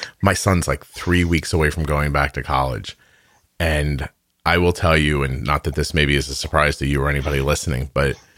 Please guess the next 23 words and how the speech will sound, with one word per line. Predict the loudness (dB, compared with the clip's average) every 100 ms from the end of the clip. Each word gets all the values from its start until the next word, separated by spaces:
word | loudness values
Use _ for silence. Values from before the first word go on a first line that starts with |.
| _ _ _ _ _ _ _ _ -2
um, | 0 0 -4 -4 -4
if, | -4 -2
if, | -2 -2 -2 0
if | -2 -2
people | 0 2 2
didn't | 2 2
believe | 4 4 2
it | 0
at | -4
the |
beginning, | -4 -2 -2 -2 -6 -8 _ _ _ _ _ _ _
my | 0 2 2
children | 4 4 4 4 4
need | 2 2 0
to | 0
go | 0 2
back | 2 0 -2
to | -4
some | -2 -2 0
sort | 0 0
of | 0
a, | 0 -2
a, | -4 -4 -4